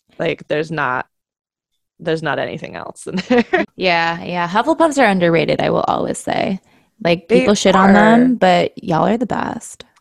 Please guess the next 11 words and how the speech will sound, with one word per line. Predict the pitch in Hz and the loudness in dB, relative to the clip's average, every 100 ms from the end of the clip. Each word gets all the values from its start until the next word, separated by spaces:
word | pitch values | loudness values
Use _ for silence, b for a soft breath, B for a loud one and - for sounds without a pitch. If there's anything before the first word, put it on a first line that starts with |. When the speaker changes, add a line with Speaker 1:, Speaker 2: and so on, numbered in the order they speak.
| - | -6
Speaker 1:
I | 185 | -6
fuck | 240 220 269 | -2 -4 -4
with | 202 | -8
Hufflepuffs. | - 165 170 156 156 _ 202 | -8 -10 -10 -10 -12 _ -2
Speaker 2:
I'm | 208 | -2
a | |
Slytherin. | 214 175 180 185 180 202 180 | -2 -4 -2 0 0 0 -2
<laughs> | 170 - - - _ _ _ _ - - - - - | -8 -16 -20 -20 _ _ _ _ -18 -18 -20 -20 -14
Speaker 1:
Yeah, | 175 160 156 | -8 -6 -6
you | 156 | -8
are. | 156 | -8